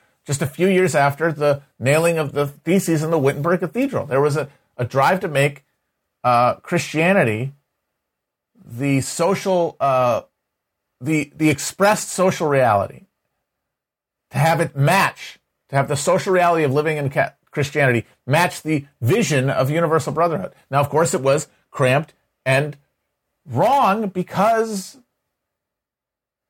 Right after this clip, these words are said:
you could feel the alienation for the system and fight against it,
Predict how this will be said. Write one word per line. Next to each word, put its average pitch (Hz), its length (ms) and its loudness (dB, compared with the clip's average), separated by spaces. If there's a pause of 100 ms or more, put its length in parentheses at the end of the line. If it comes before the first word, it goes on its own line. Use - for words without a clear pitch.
(120)
you 143 160 -2
could 147 160 0
feel 214 240 -2
the 233 100 0
alienation 208 480 0
for 165 60 -6
the 170 80 -2
system 175 340 -4
and 135 80 -2
fight 160 220 0
against 175 340 0
it, 117 220 -4